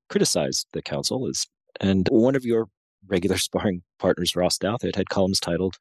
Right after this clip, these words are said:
"How Vatican two Failed Catholics" and "How Catholics Became Prisoners of Vatican two." And this is all getting pretty routine and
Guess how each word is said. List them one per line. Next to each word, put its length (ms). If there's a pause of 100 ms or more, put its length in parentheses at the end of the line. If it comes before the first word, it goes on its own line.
"How 200
Vatican 380
two 180
Failed 320
Catholics" 500
and 160 (480)
"How 160
Catholics 440
Became 420
Prisoners 460
of 120 (100)
Vatican 360
two." 180 (160)
And 100
this 140
is 80
all 180 (160)
getting 220
pretty 240
routine 360
and 160